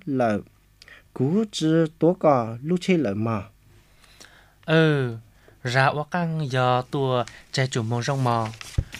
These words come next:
Speaker 2: Chúa cò, cứ làng tư lo cờ khó ký mong tàu ký, hú chỉ cần lờ, vì lê chùa kha chùa cọt dữ bao nha.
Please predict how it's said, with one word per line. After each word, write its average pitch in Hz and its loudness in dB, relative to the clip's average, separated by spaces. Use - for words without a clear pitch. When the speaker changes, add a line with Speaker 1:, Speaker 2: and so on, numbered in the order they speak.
Speaker 2:
Chúa 175 0
cò, 127 0
cứ 170 2
làng 131 0
tư 165 0
lo 131 0
cờ 120 -2
khó 131 -4
ký 143 -6
mong 117 -4
tàu 110 -4
ký, 151 -6
hú 139 0
chỉ 139 -4
cần 117 0
lờ, 113 0
vì 127 0
lê 123 -4
chùa 127 -4
kha 123 -8
chùa 127 -8
cọt - -6
dữ 127 -12
bao 151 0
nha. 147 -2